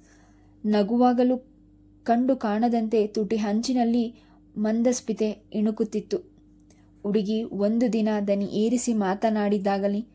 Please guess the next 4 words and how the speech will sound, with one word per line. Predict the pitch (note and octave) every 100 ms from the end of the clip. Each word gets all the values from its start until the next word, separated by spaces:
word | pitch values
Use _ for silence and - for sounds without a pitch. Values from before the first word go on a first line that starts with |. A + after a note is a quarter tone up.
| - - F#3+
ಮನಪೂರ್ವಕವಾಗಿ | G#3 A3+ A3+ A#3+ C4 C4 A#3+ A3+ G#3+ A3
ನಕ್ಕಿದ್ದಾಗಲಿ | F#3+ F#3 A#3+ A3 A3 G#3 G#3 G#3+ - G#3
ನಾನು | G#3 G3+ G#3
ನೋಡಿಲ್ಲ. | F#3+ G3 G3+